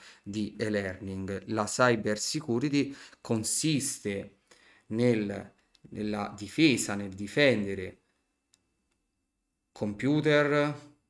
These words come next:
per ora scrivo così per essere più la-, per, per, più rapido, computer, server,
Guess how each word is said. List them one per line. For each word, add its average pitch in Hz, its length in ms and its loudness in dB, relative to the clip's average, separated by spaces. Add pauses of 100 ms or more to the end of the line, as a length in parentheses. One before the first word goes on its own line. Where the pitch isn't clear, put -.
(560)
per 120 160 0
ora 120 240 4
scrivo 110 340 -4
così 110 320 -2
per 113 120 2
essere 107 300 -6
più 107 180 -10
la-, 107 240 0 (160)
per, - 180 -16
per, 107 400 -2
più 110 120 -8
rapido, 98 480 -4
computer, 131 760 0
server, 120 960 2